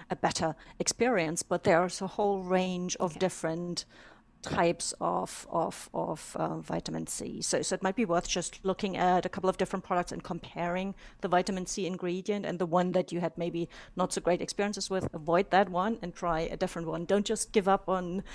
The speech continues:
Speaker 1: on vitamin C yet, because it
Speaker 2: <laughs>
Speaker 1: is, uh, a, a, a very nice ingredient.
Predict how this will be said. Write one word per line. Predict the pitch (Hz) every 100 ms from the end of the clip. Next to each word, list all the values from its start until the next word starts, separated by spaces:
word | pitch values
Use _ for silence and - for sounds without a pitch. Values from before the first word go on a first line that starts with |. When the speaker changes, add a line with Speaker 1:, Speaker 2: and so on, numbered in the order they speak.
| - - - -
Speaker 1:
on | 196
vitamin | 180 185 180 180
C | - 180
yet, | 170 180 180 - - -
because | - 196 190 151
it | -
Speaker 2:
<laughs> |
Speaker 1:
is, | 180 180 180 165 -
uh, | 170
a, | 165 165 - 170 165 - 170 175 - 170
a, | 170
a |
very | 175 170
nice | 170 - 165
ingredient. | 160 165 160 165 165